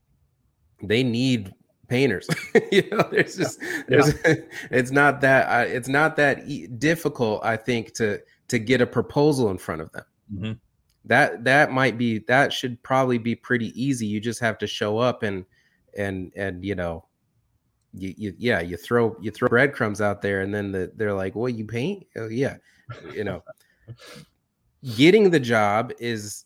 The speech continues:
Speaker 1: is different, right? Getting the job is different. And that,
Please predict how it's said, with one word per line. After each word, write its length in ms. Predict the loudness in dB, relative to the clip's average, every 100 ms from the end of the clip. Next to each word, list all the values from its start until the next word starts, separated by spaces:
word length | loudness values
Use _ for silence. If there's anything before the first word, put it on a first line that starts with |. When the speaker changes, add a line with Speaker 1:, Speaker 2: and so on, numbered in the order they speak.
| _
Speaker 1:
is 240 | -6 -6 -2
different, 460 | -2 -2 -4 -12
right? 380 | -6 -2 -2 -4 -10 _ _ -2
Getting 280 | 2 2 2
the 80 |
job 380 | 0 2 2 0
is 80 | -2
different. 420 | -2 -2 -2 -8
And 180 | -8 -2
that, 340 | 2 2 0